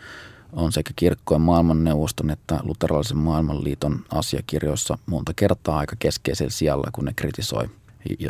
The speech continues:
jotakin tiettyjä aiheita. Ja niillä on liittymäkohdat vahvasti näihin ympäristö- ja ihmisoikeuskysymyksiin. Elikkä sen kyseenalaistaminen, että on, onko rajaton kasvu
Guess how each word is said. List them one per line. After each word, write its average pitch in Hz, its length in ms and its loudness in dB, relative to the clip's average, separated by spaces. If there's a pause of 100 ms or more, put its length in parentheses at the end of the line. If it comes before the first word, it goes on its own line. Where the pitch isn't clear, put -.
(120)
jotakin - 360 -4
tiettyjä 73 560 0 (100)
aiheita. 78 580 0 (280)
Ja 85 80 2
niillä 85 160 6
on 113 80 10
liittymäkohdat 92 760 6 (540)
vahvasti 87 360 4
näihin 90 180 4
ympäristö- 78 540 2
ja 69 60 -2
ihmisoikeuskysymyksiin. 71 1300 -2 (320)
Elikkä 85 240 -2
sen 85 160 2
kyseenalaistaminen, 80 880 2
että - 160 -4
on, 95 100 4
onko 92 240 6
rajaton 92 440 6
kasvu 87 440 2